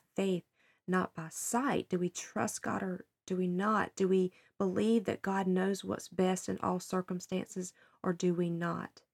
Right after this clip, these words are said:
And so we have to focus on the faith and the goodness of God, our hope, our eternity, not on the things of this world and how they look, because sometimes God answers prayers and he blesses us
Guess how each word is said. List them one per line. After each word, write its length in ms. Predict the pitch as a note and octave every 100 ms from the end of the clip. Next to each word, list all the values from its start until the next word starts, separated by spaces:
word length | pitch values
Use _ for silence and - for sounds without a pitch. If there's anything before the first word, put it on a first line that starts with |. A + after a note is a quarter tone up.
| _ _ _ -
And 140 | F#3
so 240 | F3+ G3 F#3+
we 180 | G3 F#3
have 400 | - G#3 G#3+ -
to 140 | G3+ -
focus 400 | G#3 G3+ G3 - G3
on 140 | F#3
the 100 | F#3
faith 540 | - - G#3 F#3+ F3+ -
and 80 | F3+
the 80 |
goodness 400 | E3+ F#3 F#3 F#3
of 140 | F#3 E3+
God, 360 | F3 E3 E3 - _ _ -
our 160 | F#3 F3+
hope, 380 | G3 F#3+ - _ _
our 140 | F#3 F#3
eternity, 720 | F#3 - G3+ G#3 F#3+ F3 F#3 _ _ _ _ _ -
not 340 | F#3 G3+ F#3+
on 120 | F#3+ F#3
the 100 | F3+
things 320 | F#3 F3 F3
of 120 | E3
this 260 | F3 - F3
world 440 | E3+ E3+ E3 E3
and 140 | F3+ F3
how 180 | F3 E3+
they 180 | E3+
look, 340 | E3 E3+ E3 -
because 260 | F#3 F#3
sometimes 580 | - G3+ G3+ G3+ F#3+ F3+ _ _ _
God 160 | F#3+ F3+
answers 320 | F#3 - F3+
prayers 380 | - F#3 F#3 F#3
and 100 | F3+
he 60 |
blesses 500 | E3+ F#3 F#3 F#3 F#3
us 240 | F3 F3